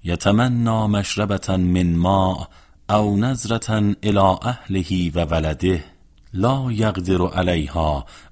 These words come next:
و انا فی عافیة من ذلک کله.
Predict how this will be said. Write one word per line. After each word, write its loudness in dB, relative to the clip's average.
و 2
انا 0
فی 0
عافیة 0
من 2
ذلک -2
کله. -4